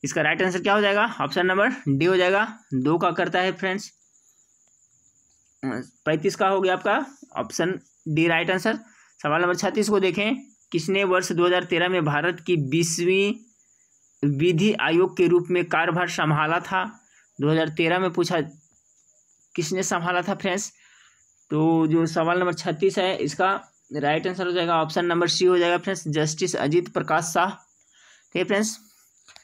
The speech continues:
चलिए सवाल नंबर सैंतीस को देखें, एक राज्य के एडवोकेट जनरल किनके द्वारा नियुक्त किया जाता है? किनके द्वारा कि-, नियुक्त किया जाता है, ये महत्वपूर्ण सवाल है फ्रेंड्स। एक राज्य के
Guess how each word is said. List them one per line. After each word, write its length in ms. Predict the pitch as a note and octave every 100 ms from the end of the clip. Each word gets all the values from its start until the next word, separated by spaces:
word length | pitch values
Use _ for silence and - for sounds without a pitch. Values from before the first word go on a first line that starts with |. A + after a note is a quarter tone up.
| _ _
चलिए 140 | E3 F3+
सवाल 280 | G3 F3+
नंबर 140 | F#3+ F#3+
सैंतीस 380 | F#3 E3 G3+ G3
को 120 | F#3+
देखें, 260 | F3 D#3+
एक 300 | F#3 D3+ E3+
राज्य 380 | F#3 D#3+ E3+ E3+
के 400 | G3+ F#3 F3 -
एडवोकेट 600 | D#3 D#3+ E3 E3 G3 F#3 - -
जनरल 460 | C#3 C#3 D#3 F3+ F#3
किनके 500 | - E3+ E3 E3 G#3
द्वारा 300 | F3+ F3 F3
नियुक्त 360 | E3 F3+ E3+ -
किया 140 | F3
जाता 280 | F3 E3+ F3+
है? 160 | F#3 F#3+ _ _ _ _ _
किनके 300 | D#3 D3+ F#3
द्वारा 200 | F#3+ F#3
कि-, 160 | F3+ D#3+
नियुक्त 280 | E3+ E3 D#3+
किया 100 | F3
जाता 220 | F3 F#3
है, 40 |
ये 40 | F#3+
महत्वपूर्ण 440 | E3 D#3+ D#3+ F3+
सवाल 240 | E3+ F#3 F#3+
है 60 |
फ्रेंड्स। 340 | F#3 G3 G#3 - _ _ _ _ _ _ _ _ - - -
एक 240 | E3+ F3+
राज्य 360 | G3 E3 E3+ D3+
के 300 | D3+ C#3